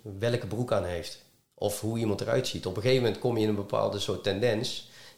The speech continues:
Heb ik zelf meegemaakt. We hadden hoge Nike's toen. Nou ja, nu hebben ze misschien weer, eh, Skechers of, eh, een ander merk wat dan iedereen aan moet hebben. En als je dat niet aan hebt, dan hoor je er niet bij. En dat leren ze niet zelf. Dus dat is, eh, ik denk dat dat wel een belangrijke rol, ook voor de ou-, ja,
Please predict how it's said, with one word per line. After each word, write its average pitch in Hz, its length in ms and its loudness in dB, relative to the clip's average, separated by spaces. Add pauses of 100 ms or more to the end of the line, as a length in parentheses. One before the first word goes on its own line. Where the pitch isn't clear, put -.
Heb 90 160 -8
ik 95 60 -4
zelf 113 260 2
meegemaakt. 95 560 0
We 95 60 -4
hadden 92 200 2
hoge 104 280 2
Nike's 107 520 0
toen. 120 340 -2 (340)
Nou 110 140 0
ja, 90 180 2
nu 101 200 2
hebben 98 200 0
ze 95 100 0
misschien 95 320 -4
weer, 92 220 -2
eh, 90 60 -4
Skechers - 680 -2
of, 92 220 -4
eh, 101 120 4
een 98 100 0
ander 113 280 2
merk 101 360 2
wat 110 160 0
dan 107 160 2
iedereen 113 380 0
aan 131 200 2
moet 107 120 0
hebben. 95 260 -2
En 92 60 0
als 98 140 0
je 107 60 0
dat 98 80 2
niet 104 120 0
aan 127 180 2
hebt, - 160 -2
dan 98 100 -4
hoor 101 160 2
je 98 60 0
er 98 100 -4
niet 104 140 0
bij. 98 300 2 (480)
En - 120 -6
dat 104 120 0
leren 107 280 0
ze 92 80 -4
niet 98 160 -2
zelf. 123 400 -2 (580)
Dus - 180 -16
dat - 160 -8
is, 95 180 -4
eh, 98 240 -2
ik 95 120 -8
denk 101 160 -2
dat 95 100 0
dat 95 100 -2
wel 95 240 0
een 95 80 -4
belangrijke 98 500 0
rol, 98 360 0
ook 95 120 -6
voor - 100 -6
de 87 120 -2
ou-, 98 140 0
ja, 82 120 -6